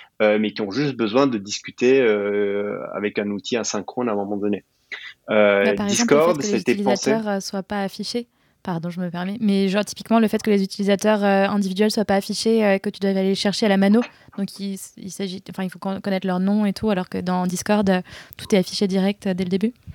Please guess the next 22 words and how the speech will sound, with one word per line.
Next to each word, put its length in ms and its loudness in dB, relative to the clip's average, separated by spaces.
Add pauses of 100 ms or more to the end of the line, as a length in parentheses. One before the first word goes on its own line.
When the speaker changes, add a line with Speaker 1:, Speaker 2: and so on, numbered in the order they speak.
(120)
Speaker 1:
Par 120 6
exemple, 460 4
mais, 240 4
euh, 100 6
ouais, 220 4
par 160 0
exemple. 420 -4
Et 140 -6
puis, 240 -4
euh, 380 0 (420)
tu 80 -10
vois, 80 2
le 100 2
système 440 -2
de, 240 2
de 160 -4
trade 720 0
est, 180 -2
euh, 220 -2
est 180 -4
horrible. 580 2 (360)
Euh, 280 2